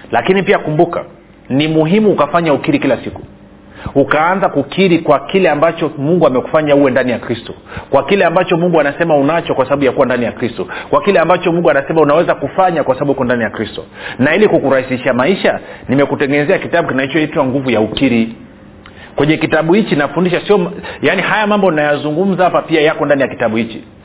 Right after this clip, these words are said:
lakini pia nikakutengenezea na sample za ukiri ili uweze kutumia. Ndani ya humu kuna ukiri wa haki, kuna ukiri wa baraka, kuna ukiri wa uzima, kuna ukiri wa ulinzi, uponyaji na afya,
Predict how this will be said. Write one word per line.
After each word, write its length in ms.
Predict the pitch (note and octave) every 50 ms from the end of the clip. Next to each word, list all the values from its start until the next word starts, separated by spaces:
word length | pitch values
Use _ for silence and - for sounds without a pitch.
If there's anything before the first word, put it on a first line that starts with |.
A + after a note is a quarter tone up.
| - - - -
lakini 360 | - C3+ C3+ - G3+ G3 F#3+
pia 200 | F#3+ F#3+ G3 F3+
nikakutengenezea 640 | D#3 D3 C#3+ C3+ - - D3+ C#3+ C#3+ C#3+ C#3 F3 F#3 D#3+
na 120 | D3 C3 - -
sample 360 | F3 F3+ F#3+ F3+ F3 - C3
za 120 | A2+ C3+ B2
ukiri 560 | B2 A#2+ - - E3+ F3 D3+ A2+ A#2 C3+ - - - - -
ili 180 | B2+ C#3+ E3 D#3
uweze 240 | C#3 D3 D3 D3+ C3
kutumia. 420 | A#2 A#2 - A#2 A#2+ B2 A2 G2+
Ndani 320 | A2 B2+ E3+ G#3 G#3+ G3+ F3+
ya 60 | F3
humu 220 | F#3 G#3 G3+ F3+
kuna 220 | - - C3 C3+ C3+
ukiri 340 | C3+ C3 C3+ - F3 E3 C#3+
wa 140 | B2 A#2
haki, 460 | G#2+ - E3 F3 F3 - - F3+ F3 - - - -
kuna 180 | - B2+ C3+ C3+
ukiri 300 | C3 B2 - E3+ D#3 D3
wa 120 | B2 A2+
baraka, 500 | A2+ A2 A2+ C#3+ E3+ E3+ E3+ - F3 D#3
kuna 260 | C#3+ - C3 B2 B2
ukiri 340 | A#2+ A2+ A#2+ - D#3+ D#3 D3
wa 80 | C3+ A#2
uzima, 500 | G#2+ G#2 G2+ G2 D3+ F#3 F3+ F3 E3+ -
kuna 180 | - B2 B2
ukiri 260 | B2 A#2+ - D#3+ D3 C#3
wa 120 | B2 A2
ulinzi, 520 | A2 A2+ B2+ F3 F#3+ F3+ D#3+ D3 F#3 F3 - - - -
uponyaji 540 | B2 - - C3+ C3 C#3+ D3 D3+ C3+ B2+
na 200 | A#2 A2 A#2 -
afya, 440 | D3+ E3 F#3 F3+ - F#3 F#3+ F3+ E3+